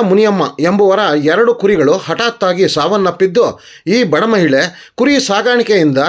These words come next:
ಜೀವನ ನಿರ್ವಹಣೆ ನಡೆಸುತ್ತಿದ್ದಾರೆ. ಈ ಕುರಿಗಳ ಮರಣದಿಂದ ದಿಕ್ಕೆಟ್ಟು ಸರ್ಕಾರದಿಂದ ಬರುವ ವಿಮಾ ಹಣದ ಪರಿಹಾರಕ್ಕಾಗಿ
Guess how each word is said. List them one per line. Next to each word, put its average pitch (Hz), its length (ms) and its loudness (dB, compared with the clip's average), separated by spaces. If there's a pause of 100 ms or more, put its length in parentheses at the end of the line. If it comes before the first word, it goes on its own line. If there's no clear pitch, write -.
(100)
ಜೀವನ 208 300 0
ನಿರ್ವಹಣೆ 180 460 0
ನಡೆಸುತ್ತಿದ್ದಾರೆ. 143 720 -2 (420)
ಈ 240 180 2
ಕುರಿಗಳ 233 340 0
ಮರಣದಿಂದ 180 560 0
ದಿಕ್ಕೆಟ್ಟು 180 800 -2 (200)
ಸರ್ಕಾರದಿಂದ 226 720 -2
ಬರುವ 190 380 2 (480)
ವಿಮಾ 233 380 0
ಹಣದ 202 320 0
ಪರಿಹಾರಕ್ಕಾಗಿ 196 840 0